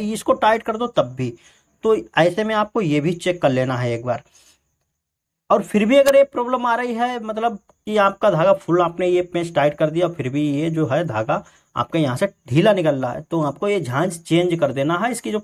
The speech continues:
प्लेटें होती हैं वो कट जाती हैं, ज़्यादा पुरानी हो जाती है झांझ, तो इसलिए ये प्रॉब्लम आती है। तो ऐसे में क्या होता है, आपका धागा कभी कदार आप चलाते हैं तो मशीन सही चलती है, लेकिन कभी कदार जहाँ पर आपका प्लेटें कटी हुई होती हैं वहाँ पर धागा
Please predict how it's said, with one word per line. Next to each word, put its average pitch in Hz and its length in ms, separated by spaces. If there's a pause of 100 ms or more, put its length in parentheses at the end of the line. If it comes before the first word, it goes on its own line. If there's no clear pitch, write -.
(100)
प्लेटें 170 320
होती 180 220
हैं 254 60
वो 339 120 (120)
कट 190 160
जाती 156 300
हैं, 220 260
ज़्यादा 170 220
पुरानी 170 260
हो 180 80
जाती 170 240
है 208 80
झांझ, 175 240
तो - 180
इसलिए 151 280
ये 160 160
प्रॉब्लम 175 420
आती 127 300
है। 117 180 (160)
तो 226 80
ऐसे 220 160
में 247 120
क्या 233 140
होता 226 280
है, 247 220
आपका 165 340
धागा 160 260
कभी 175 240
कदार 190 260
आप 170 260
चलाते 160 400
हैं 208 220 (360)
तो 220 80
मशीन 226 300
सही 170 320
चलती 170 380
है, 160 200 (320)
लेकिन 180 280
कभी 202 220
कदार 208 300
जहाँ 160 280
पर 196 160
आपका 190 300
प्लेटें 175 440
कटी 175 240
हुई 220 120
होती 202 260
हैं 233 100
वहाँ 143 240
पर 175 140
धागा 147 220